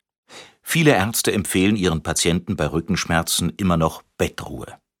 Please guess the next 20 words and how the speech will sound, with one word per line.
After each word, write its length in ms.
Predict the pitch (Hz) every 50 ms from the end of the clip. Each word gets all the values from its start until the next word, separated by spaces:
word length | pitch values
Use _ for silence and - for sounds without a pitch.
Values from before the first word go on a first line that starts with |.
| _ _ _ _ _ _ _ _ _
Das 160 | - 76 -
ist 160 | - - -
kaum 160 | - 62 62 67
zu 120 | - 78
fassen. 360 | - 101 90 - - - - _ _ _ _ _ _ _ - - - - _
Und 200 | - 127 127 -
das 160 | 113 101 -
Ergebnis 680 | - - 98 90 - 107 127 143 - - 101 92 - -
ist 280 | - - 90 - - -
fatal. 600 | - 90 - - - 107 85 69 - - - - _ _ _ _ _ _ _ _ _ _ _ - - - - - - - _ _ _
Es 220 | - 127 120 -
sollte 320 | - 135 143 143 151 - -
allseits 380 | 113 143 147 151 147 139 -
bekannt 420 | - - 101 - - 98 95 95 -
sein, 340 | - 107 104 131 147 143
dass 180 | - 123 127 -
bereits 480 | - 120 - 107 107 107 - - - -
eine 300 | 95 92 95 - - -
einwöchige 680 | 101 120 151 165 156 156 151 147 - 117 92 101 92
Ruhestellung 800 | 85 127 156 156 95 85 - - 82 76 76 80 98 131 143